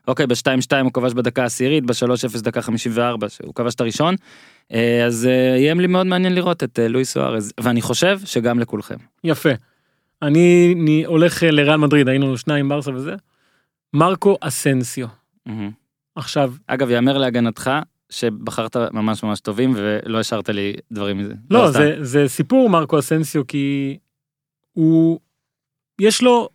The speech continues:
Speaker 2: הגדרה מאוד בעייתית, שזה שחקן ספרדי, התקפי, אה, שרוצה להצליח בריאל מדריד. עכשיו, אתה מסתכל על גם, נגיד, המשחק הקודם שנתת, אלפיים ושבע, היה שם ראול. אני חושב שמאז ראול,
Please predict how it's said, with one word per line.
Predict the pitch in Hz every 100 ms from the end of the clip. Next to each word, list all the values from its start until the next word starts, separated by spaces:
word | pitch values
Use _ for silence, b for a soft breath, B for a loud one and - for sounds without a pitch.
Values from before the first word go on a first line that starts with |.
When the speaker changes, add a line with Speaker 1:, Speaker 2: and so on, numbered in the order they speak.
| _
Speaker 2:
הגדרה | 160 135 127 143 208
מאוד | 180 196 170
בעייתית, | 160 135 - 147 - _ _ -
שזה | 139 135
שחקן | - 139 - 202 240 - _ _ _ _ _
ספרדי, | - - 156 139 127 156 233 - _ -
התקפי, | 139 - 143 - 185 247 _ _ _ _ _ _ -
אה, | 147 135 139
שרוצה | 160 160 165 254
להצליח | 262 247 226
בריאל | 175 190 190
מדריד. | 185 175 151 - _ _ _ _
עכשיו, | - - 131 147
אתה | 156
מסתכל | 147 139 156 185 180
על | 160 139 135 - 170 143
גם, | 139 170 175 - _ -
נגיד, | 165 131 135
המשחק | 135 131 180
הקודם | 165 147 147 160
שנתת, | 156 139 156
אלפיים | 147 147 160
ושבע, | 127 175 156 160 - _ _ _ _
היה | 147
שם | 170 180
ראול. | 139 147 131 110 _ _ _ _ _ _
אני | 151
חושב | 180
שמאז | 208 190 170 190 135
ראול, | 143 202 220